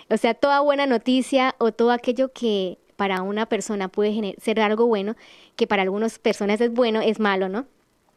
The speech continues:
Eh, no, una nueva forma de robar, el otro comparte, "Mire cómo se roba, ta, ta, ta", porque es algo nuevo, pero la novedad es aquello que pueda, eh, también ayudar al otro, ¿no? Entonces, eh, como buenos cristianos,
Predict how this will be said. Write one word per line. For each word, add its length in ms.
Eh, 180
no, 140
una 220
nueva 220
forma 300
de 60
robar, 280
el 140
otro 160
comparte, 420
"Mire 280
cómo 200
se 140
roba, 260
ta, 100
ta, 120
ta", 120
porque 260
es 60
algo 240
nuevo, 280
pero 160
la 120
novedad 480
es 120
aquello 340
que 120
pueda, 480
eh, 120
también 340
ayudar 300
al 100
otro, 240
¿no? 100
Entonces, 500
eh, 420
como 280
buenos 240
cristianos, 560